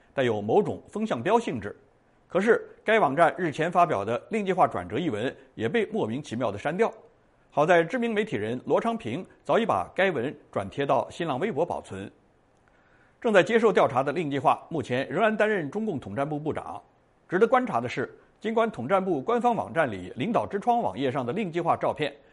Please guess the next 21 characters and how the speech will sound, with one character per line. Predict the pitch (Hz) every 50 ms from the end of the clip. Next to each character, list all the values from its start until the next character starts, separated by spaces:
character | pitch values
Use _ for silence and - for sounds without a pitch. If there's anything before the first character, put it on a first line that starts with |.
| _ _
已 | - 117
被 | 120 151 147
换 | 147 175 135
成 | 107 110 107 123 -
副 | - - 247
部 | 180 147
长 | 101 101 82 78 87 104 - - _ _
张 | - 190 214
义 | 254 220 143
炯 | - 98 -
的 | 85 95
头 | - 101 110
像， | 117 185 160 - - - _ _ _ _ _ _
但 | - 190
如 | 165 190 233
果 | 170 156
在 | 156 - 165
这 | 147 - 294 311
个 | 220
网 | 143 104 82
页 | 90 123 139